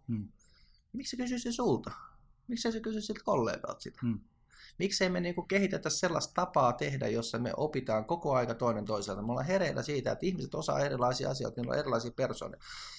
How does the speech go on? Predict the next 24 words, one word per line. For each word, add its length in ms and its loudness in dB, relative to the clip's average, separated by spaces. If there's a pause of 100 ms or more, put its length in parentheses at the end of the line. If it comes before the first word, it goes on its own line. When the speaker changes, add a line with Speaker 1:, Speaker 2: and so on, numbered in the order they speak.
(280)
Speaker 2:
Tota, 380 4 (240)
ö, 420 6 (1500)
ootko 260 6
koskaan, 580 4 (320)
kun 100 -4
sä 100 2
haluat 360 4
jotain 260 2
neuvoa, 340 2
niin 100 -6
soittanut 380 0
jollekin 380 2
muulle 260 2
kuin 140 -12
sun 160 -4
esimiehelle? 500 -8 (2500)
Siis 180 -2
elämässäsi. 640 4 (840)
Speaker 1:
Niin 160 0
kyllä 120 8
sä 80 6
soitat 280 8
siihen 240 8
lähelle. 380 4